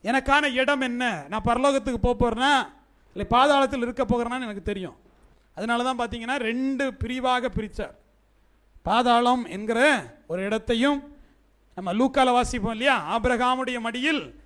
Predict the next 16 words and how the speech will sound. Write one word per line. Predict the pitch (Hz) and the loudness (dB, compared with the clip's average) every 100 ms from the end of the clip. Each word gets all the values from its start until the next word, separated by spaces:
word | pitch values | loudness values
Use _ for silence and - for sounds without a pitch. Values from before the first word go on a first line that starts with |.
| - | -8
தேற்றப்பட்டார். | 226 - 226 208 - 180 | -6 -6 -6 -8 -8 -8
அது | 147 | -6
ஒரு | 196 208 | -8 -6
கதையாக | 220 226 247 254 269 262 | -4 0 4 4 4 0
சொன்னாலும் | 254 240 254 277 | -2 -2 -2 -2
சொன்னது | 247 233 254 254 | -2 -4 -2 0
யாரு? | 247 277 285 143 - _ _ _ _ _ - | 0 2 0 -2 -10 _ _ _ _ _ -10
யாஷுவா | 196 - 226 | -10 -6 -8
தான் | 220 202 | -8 -14
சொன்னார். | 151 117 _ _ _ _ _ _ _ _ _ _ _ _ _ _ _ _ _ _ - | -18 -20 _ _ _ _ _ _ _ _ _ _ _ _ _ _ _ _ _ _ -6
லாசருங்கிற | 156 214 - 247 247 247 | 0 0 2 2 2 2
ஒருத்தன் | 233 220 233 | 0 -2 -6
இருந்தான், | 220 233 311 330 - _ _ - | -2 2 2 0 -8 _ _ -8
ஐஸ்வர்யவான் | 160 233 262 254 240 233 | -4 -2 0 0 0 -2
ஒருத்தன் | 220 208 214 | -4 -6 -6
இருந்தான். | 202 226 285 | -4 0 0